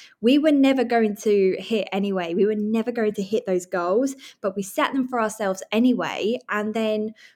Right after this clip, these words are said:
we tell ourselves we're a failure when we don't meet those goals. So adjust your expectations of yourself. Stop expecting yourself to be fully recovered in time for Christmas. It's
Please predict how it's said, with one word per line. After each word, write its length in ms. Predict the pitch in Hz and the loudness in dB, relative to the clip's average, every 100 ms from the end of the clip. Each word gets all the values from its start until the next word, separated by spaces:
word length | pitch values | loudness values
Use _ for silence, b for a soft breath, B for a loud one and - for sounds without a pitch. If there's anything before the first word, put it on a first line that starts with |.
| B | B
we 120 | 247 | -2
tell 240 | 247 254 277 | -2 -2 -2
ourselves 380 | 269 277 254 254 | -2 -2 -4 -2
we're 160 | 254 | -2
a 60 | 240 | -2
failure 580 | 254 254 247 175 143 180 | -2 0 0 0 -2 -4
when 140 | 202 214 | 0 2
we 120 | 226 | 2
don't 460 | - 233 247 240 | 0 0 0 -2
meet 260 | 196 214 220 | -2 -2 -2
those 220 | 202 190 | -2 -4
goals. 580 | 190 247 202 104 120 - B B | -2 0 0 -2 -10 -16 B B
So 260 | - 240 240 | -4 0 0
adjust 500 | 233 220 262 277 277 | 0 0 -2 -2 -2
your 160 | 294 254 | -2 -2
expectations 840 | 247 - - - 202 202 214 208 | -4 -6 -8 -4 -4 -4 -6 -6
of 140 | 190 | -6
yourself. 380 | 180 180 160 135 | -6 -6 -8 -8
Stop 340 | - 240 233 | -8 -6 -2
expecting 560 | 254 247 - 214 214 214 | -2 -4 -4 -6 -6 -6
yourself 420 | 202 196 196 190 | -6 -6 -6 -6
to 60 | 185 | -4
be 120 | 185 | -6
fully 320 | 180 208 220 | -4 -4 -2
recovered 400 | 226 220 196 190 | -2 -4 -6 -4
in 120 | 185 | -6
time 220 | 185 180 170 | -8 -12 -12
for 80 | |
Christmas. 480 | 170 170 165 - - - | -14 -14 -14 -16 -18 -12
It's 260 | - - | -12 -14